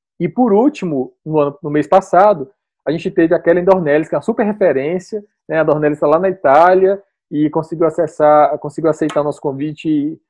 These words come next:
fez o sacrifício aí de horário pra gente acessar,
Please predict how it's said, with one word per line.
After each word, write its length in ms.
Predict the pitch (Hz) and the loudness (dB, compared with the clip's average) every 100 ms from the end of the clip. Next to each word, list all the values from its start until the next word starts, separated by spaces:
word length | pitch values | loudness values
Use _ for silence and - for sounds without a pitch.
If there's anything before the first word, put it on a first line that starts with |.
| _ _ | _ _
fez 200 | - 156 | 0 0
o 20 | 151 | 0
sacrifício 560 | 156 147 - 156 156 | -4 -4 -4 -4 -2
aí 60 | 147 | 0
de 100 | 147 | 2
horário 420 | 135 135 156 156 | 4 6 4 2
pra 180 | 156 139 | 2 0
gente 440 | 143 147 - 147 - | 0 -6 -6 -8 -6
acessar, 720 | 143 156 143 - 147 147 | -6 -6 -6 0 2 2